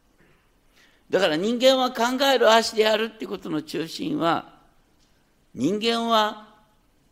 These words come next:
自分の弱さ、儚さを知っている。宇宙は何も知らない。だから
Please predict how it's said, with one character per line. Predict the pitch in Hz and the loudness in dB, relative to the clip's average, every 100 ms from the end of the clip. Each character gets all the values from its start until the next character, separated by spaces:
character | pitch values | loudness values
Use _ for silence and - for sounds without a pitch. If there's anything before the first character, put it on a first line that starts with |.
| _ _ _ - | _ _ _ -12
自 | 127 175 | -6 -4
分 | 233 233 | -4 -4
の | 233 220 | -2 0
弱 | 214 226 214 | 2 2 2
さ、 | 175 135 | 0 -2
儚 | 131 - 208 220 | -4 -6 -4 -4
さ | - 208 | -4 -2
を | 190 | -2
知 | - - | -4 -10
っ | - | -6
て | 180 180 | -6 -4
い | - | -8
る。 | - _ _ _ _ _ _ _ _ _ _ _ - | -16 _ _ _ _ _ _ _ _ _ _ _ 0
宇 | 226 247 | 0 2
宙 | 247 220 | -2 -2
は | 143 | -2
何 | 120 131 175 | -4 -6 -8
も | 185 | -10
知 | - - | -12 -16
ら | 76 | -18
な | 78 | -20
い。 | - _ _ _ _ _ _ _ _ _ _ _ _ _ _ _ _ _ _ _ _ _ - | -20 _ _ _ _ _ _ _ _ _ _ _ _ _ _ _ _ _ _ _ _ _ -6
だ | 151 | -4
か | 123 | 0
ら | 135 160 247 | 2 0 -2